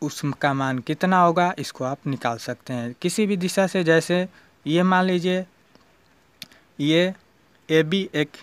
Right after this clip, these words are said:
इलेक्ट्रिक डाइपोल है, ठीक है, और ये एबी इलेक्ट्रिक डाइपोल है जो दो आवेशों माइनस क्यू और प्लस क्यू आवेश से मिलकर बना है, ठीक है, और जिनके बीच की दूरी जो है टू एल है,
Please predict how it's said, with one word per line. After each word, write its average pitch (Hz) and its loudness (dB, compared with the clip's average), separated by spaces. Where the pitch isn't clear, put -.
इलेक्ट्रिक 147 0
डाइपोल 135 0
है, 156 2
ठीक 214 0
है, 123 -2
और 170 2
ये 165 0
एबी 175 4
इलेक्ट्रिक 196 -2
डाइपोल 170 2
है 196 2
जो 175 0
दो 160 2
आवेशों 156 2
माइनस 147 0
क्यू 208 0
और 165 2
प्लस 175 0
क्यू 175 2
आवेश 151 2
से - -4
मिलकर 135 0
बना 117 -2
है, 113 -12
ठीक 185 -2
है, 113 -2
और 160 4
जिनके 185 2
बीच 190 2
की 214 0
दूरी 170 2
जो 190 0
है 139 -2
टू 160 4
एल 139 4
है, 120 -8